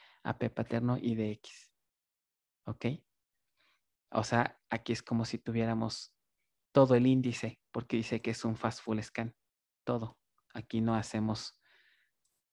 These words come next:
algún filtro. Ahora, pregunta, ¿por qué es un index fast full scan?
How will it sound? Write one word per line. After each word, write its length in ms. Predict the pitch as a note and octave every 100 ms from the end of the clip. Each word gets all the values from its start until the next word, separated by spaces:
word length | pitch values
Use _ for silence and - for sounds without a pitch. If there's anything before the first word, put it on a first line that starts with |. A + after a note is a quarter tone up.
| _ _ _ _ _ -
algún 340 | A#2 A2+ A2+
filtro. 480 | A2 C3 A#2+ - - _ _ _ _ - - -
Ahora, 400 | A2+ A#2 A2+ - -
pregunta, 520 | A#2 A2 B2 A2+ G#2+ - _ _
¿por 300 | C3 C3 -
qué 280 | C#3+ C#3+ -
es 280 | B2 A#2 -
un 360 | B2 A#2+ A#2+ - _ _ _ _ _ -
index 360 | A#2+ A#2 A2+
fast 220 | - G#2+
full 220 | - A#2 A#2 _ -
scan? 380 | - - G#2